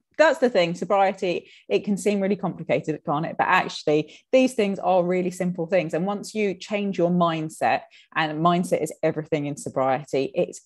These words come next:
incredibly simple and it feels incredibly easy once you've made that one decision.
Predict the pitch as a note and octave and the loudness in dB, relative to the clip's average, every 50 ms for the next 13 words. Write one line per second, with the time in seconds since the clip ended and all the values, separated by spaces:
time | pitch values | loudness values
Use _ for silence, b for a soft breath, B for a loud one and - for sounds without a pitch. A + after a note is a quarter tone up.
0 | _ - F#3 F3 F3 - - - - F#3 F3 E3+ D#3+ - D3+ D3+ D3 - - C#3+ | _ -2 -2 -2 -4 -6 -10 -4 0 0 0 0 0 0 -2 -2 -2 -4 -4 -6
1 | D3+ D3+ - C#3+ C3+ - C#3+ D3+ C#3+ A#2+ - - - F3+ D#3+ D3 D3 D3 C#3+ D#3+ | -6 -4 -2 0 0 0 0 -2 -4 -6 -6 0 0 2 2 2 0 -4 -6 -8
2 | - - - D#3 C#3+ C#3+ - D#3 D3 - - D3 C#3+ D3 C#3 C#3 C3 B2 A#2+ C3+ | -10 -4 -4 -2 -2 -2 -2 -4 -4 -4 -4 -4 -4 -2 -4 -4 -4 -4 -4 -4
3 | A#2 - - C#3 C#3+ D#3+ C#3 C3+ C3 - C3+ - - B2 A#2+ B2 B2 B2 - - | -6 -6 -8 -8 -6 -4 -4 -4 -4 -6 -8 -8 -6 -6 -6 -6 -6 -6 -4 -4
4 | C3+ B2+ - A#2+ A#2 A#2 | -4 -4 -4 -6 -6 -6